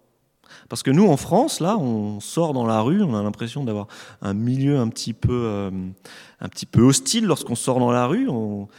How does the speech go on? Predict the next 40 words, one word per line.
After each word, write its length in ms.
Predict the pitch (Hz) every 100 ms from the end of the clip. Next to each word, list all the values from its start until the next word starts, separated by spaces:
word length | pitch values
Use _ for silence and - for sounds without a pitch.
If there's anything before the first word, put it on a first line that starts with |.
| - _ - -
on 140 | 101
a 40 | 98
l'impression 360 | 101 110 117
qu'on 120 | 110
a 40 | 101
une 80 | 101
pancarte 600 | - 147 147 139 - 127
au-dessus 260 | - 127
de 120 | 113
notre 240 | 113 110 _
tête. 320 | 127 190 117 - - - -
Cet 340 | - 131 -
homme 280 | 135 180 185
ou 60 | 135
cette 220 | 131 117
femme 320 | - 131 143
croit 300 | - 127 135
encore 340 | 120 131 131
en 80 | 117
Dieu 160 | 101 123
au 60 |
vingt 120 | 110 104
et 60 | 113
unième 220 | 104 101
siècle. 320 | - 214 - - - - -
Mais 80 | 123
voyons 220 | 160 208
voir 160 | 208 226
ce 80 |
qui 80 | -
se 80 | 143
passe 220 | 214 220
un 60 | 139
petit 180 | - 123
peu 200 | 120 113
ailleurs, 480 | 98 95 185 269 - - _ - - - _
dans, 540 | - 117 107 107 110 - _ _
dans 160 | 117 117
notre 260 | 113 - 117
monde. 400 | 185 262 120